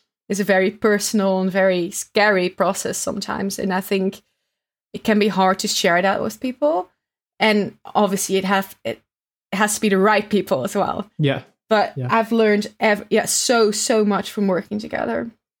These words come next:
Speaker 2: And how do you
Speaker 1: It's a
Speaker 2: choose the
Speaker 1: beautiful
Speaker 2: right
Speaker 1: thing.
Speaker 2: people in your experience?
Speaker 1: You just have to experience it.
Speaker 2: Hmm.
Speaker 1: 'Cause even though, I mean, I've, I've got friends that I really, really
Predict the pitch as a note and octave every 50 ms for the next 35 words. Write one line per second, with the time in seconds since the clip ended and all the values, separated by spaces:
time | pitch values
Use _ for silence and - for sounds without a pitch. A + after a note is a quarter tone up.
0 | _ _ _ _ _ - D#3 B2+ D#3 F#3 F#3+ F#3 G3+ G3+ - - - G3 F#3 -
1 | - E3 D#3+ D#3+ - - - D#3+ D#3 - - - D3 - _ _ - C3+ B2+ B2
2 | B2+ C3 C3+ - - D3 C3+ A#2+ A2+ - - - - - _ _ _ _ _ _
3 | _ _ - G3+ G3 - G3 A3 G#3 G#3 - - F3 F3+ - - - E3+ F3 F3+
4 | F3 D#3+ - - - - - - _ _ _ _ _ _ _ _ _ - - G3+
5 | F#3 F3+ F3+ F3 E3+ - - - - _ - A#3 B3 A#3+ C4 C4 B3 A3+ A#3 A3+
6 | F#3+ A#3+ A3+ A3+ - A3+ A#3+ B3 - - C4+ - - A3 - - - A3 G3 E3+
7 | E3 F#3+ F3 - - - - _ _ _ _ _ _ _ _ - G3 - - -
8 | - F#3+ F#3+ F#3+ F#3 F#3 F3+ - - F#3 F#3 F3 E3+ E3+ F#3 G#3+ A3 G#3+ G#3 G3+
9 | G3 F#3+ F3+ F3+ E3 - - F3+ F#3+ F#3 F3+ F3+ F3 E3+ E3 -